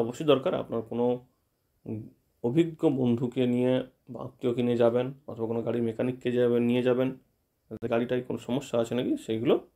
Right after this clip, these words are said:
অবশ্যই চেক করে নিতে হবে। আশা করি আপনাদেরকে আমি যে জিনিসগুলো দেখতে হবে সেই পয়েন্টগুলো আশা করি আপনাদেরকে আমি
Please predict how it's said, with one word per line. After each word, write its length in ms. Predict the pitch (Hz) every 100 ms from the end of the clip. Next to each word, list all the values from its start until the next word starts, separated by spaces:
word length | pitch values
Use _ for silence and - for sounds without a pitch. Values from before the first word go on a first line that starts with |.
| _ _ _ _ _ _ -
অবশ্যই 320 | 120 - 131
চেক 140 | 131 113
করে 140 | 113 107
নিতে 240 | 107 104 101
হবে। 180 | 98 - _ _ _ _ _ _ _ _ -
আশা 160 | 131 -
করি 120 | 165 156
আপনাদেরকে 360 | 135 135 135 147
আমি 120 | 156 180 - _ _ _ _ _ -
যে 100 | 113
জিনিসগুলো 380 | 110 135 135 139 120
দেখতে 260 | 123 - 127
হবে 160 | 120 214
সেই 160 | - 135
পয়েন্টগুলো 320 | 123 123 127 123
আশা 120 | 123
করি 100 | 131 131
আপনাদেরকে 400 | 123 123 123 123 127
আমি 120 | 127